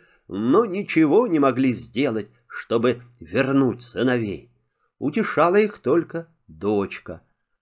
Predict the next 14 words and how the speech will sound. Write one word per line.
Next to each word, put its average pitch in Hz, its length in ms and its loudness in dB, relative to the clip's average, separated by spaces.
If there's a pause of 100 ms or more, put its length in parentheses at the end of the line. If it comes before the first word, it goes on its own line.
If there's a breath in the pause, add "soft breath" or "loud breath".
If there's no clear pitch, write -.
(120)
а 92 140 -14
родители 131 560 0
старались 139 640 -2 (200)
не 104 240 -2
упоминать 104 800 -4
при 185 180 0
ней, 170 500 -2 (140)
что - 380 -8
были 107 260 -2
у 113 100 0
нее 113 480 -2 (200 soft breath)
братья. 95 720 -6 (580)
И 156 80 -16
вдруг 98 480 -16